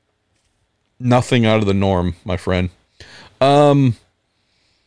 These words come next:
Duncan Idaho eleven had a teams that aren't Penske strategize around the deficits they find at Iowa. Say, "Folks, always wanna get better, but is there less appetite to chase after a dominant team at an event to focus on, say,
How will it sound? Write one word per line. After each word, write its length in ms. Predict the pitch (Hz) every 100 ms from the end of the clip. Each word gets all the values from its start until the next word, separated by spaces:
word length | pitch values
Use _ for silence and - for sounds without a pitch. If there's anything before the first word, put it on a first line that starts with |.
| _ _ _
Duncan 280 | - 202 214
Idaho 280 | 214 220 220
eleven 460 | 226 226 220 147 - _ _ _ _ _ _ _ _
had 160 | - 143
a 60 | 135
teams 560 | 180 202 110 82 -
that 160 | - 80
aren't 180 | 92 -
Penske 400 | 123 127 110 117
strategize 800 | - 151 247 269 165 107 98
around 180 | 120 127
the 80 | 92
deficits 680 | 117 156 143 - 156 - - _ _
they 200 | 117 160
find 320 | - 143 151
at 80 | 101
Iowa. 420 | 139 175 143 92 - _ _ _ _ _ _ _ _
Say, 180 | -
"Folks, 400 | 117 160 160 - - _ _ -
always 260 | 262 226
wanna 200 | 202 220
get 420 | 185 233 - 107 -
better, 400 | 127 208 156 - _
but 140 | - 139
is 220 | 185 196
there 260 | 208 202 185
less 400 | 117 135 185 160
appetite 460 | 202 - 120 98
to 80 | -
chase 260 | - 139 131
after 420 | 135 - 143 135 _ _ _ _ _ _ _ _ -
a 40 |
dominant 480 | 117 120 139 165 156
team 360 | - 180 165 101
at 160 | 135 -
an 60 |
event 340 | 135 139 180 -
to 80 |
focus 400 | 120 123 147 151
on, 220 | 139 156 156
say, 260 | 131 180